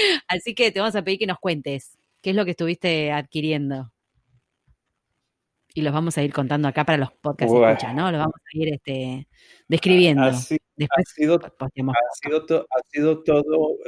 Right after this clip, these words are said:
Speaker 2: ha sido todo un proceso, ¿no? Porque, pues, empezó la pandemia y, pues, me lancé a este nuevo mundo de la interpretación virtual con lo que ya tenía,
Speaker 1: Ujú.
Speaker 2: eh, en, en, en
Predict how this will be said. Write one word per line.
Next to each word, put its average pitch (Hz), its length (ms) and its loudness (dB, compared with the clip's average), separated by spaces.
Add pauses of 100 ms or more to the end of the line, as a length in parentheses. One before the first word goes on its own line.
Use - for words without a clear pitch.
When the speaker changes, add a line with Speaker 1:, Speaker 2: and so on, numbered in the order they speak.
(140)
Speaker 2:
ha 123 100 0
sido 156 280 2
todo 160 300 2
un 160 180 -2
proceso, 156 440 -2
¿no? 107 160 -4
Porque, 104 800 -4 (100)
pues, 113 240 -6
empezó 113 320 -4
la 135 400 4
pandemia 135 560 0
y, 107 480 -6 (100)
pues, 107 460 -6
me 117 200 -2
lancé 110 500 2
a 135 140 6
este 135 220 0
nuevo 139 260 2
mundo 147 340 2
de 143 80 2
la 123 100 2
interpretación 107 580 -6
virtual 135 440 0
con 127 160 2
lo 104 100 2
que 101 120 -4
ya 98 140 2
tenía, 131 520 2 (720)
Speaker 1:
Ujú. 180 100 -6
Speaker 2:
eh, 170 540 -8
en, 107 200 -8
en, 110 220 2
en 107 60 -4